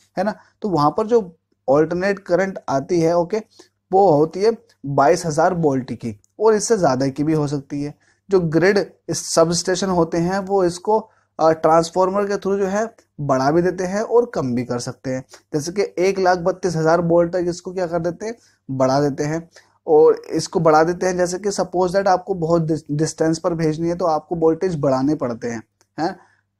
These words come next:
To minimize loss of energy in long distance transmission। जो लंबी, अ, डिस्टेंस में आपको ट्रांसमिशन करना होता है तो वहाँ पर लॉसेस भी बहुत सारा होंगे वायर के अंदर,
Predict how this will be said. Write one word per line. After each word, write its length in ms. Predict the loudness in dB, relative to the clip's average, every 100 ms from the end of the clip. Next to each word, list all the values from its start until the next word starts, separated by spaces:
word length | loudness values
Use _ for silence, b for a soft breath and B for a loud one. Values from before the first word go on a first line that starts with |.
| 2
To 80 | 4
minimize 600 | 2 0 2 2 2 2
loss 240 | 2 2
of 80 | 2
energy 480 | 0 2 0 -2 -6
in 80 | -2
long 180 | -2 -2
distance 400 | -4 -4 -4 -6
transmission। 640 | -6 -6 -6 -6 -8 -8
जो 360 | -14 _ -8 -2
लंबी, 580 | 0 0 -2 -4 -2
अ, 120 | 0 0
डिस्टेंस 500 | 0 -4 -6 -6 -4
में 80 |
आपको 200 | -4 -4
ट्रांसमिशन 580 | -4 -2 -2 -2 -4 -2
करना 260 | -2 -2 -4
होता 240 | -4 -4
है 80 | -4
तो 120 | -4
वहाँ 280 | -4 -6 -4
पर 140 | -4 -2
लॉसेस 420 | -2 -2 -2 -6
भी 80 | -4
बहुत 280 | -2 -2 -2
सारा 200 | 0 0
होंगे 240 | 0 -2
वायर 300 | 0 0 -2
के 120 | -4
अंदर, 260 | -6 -6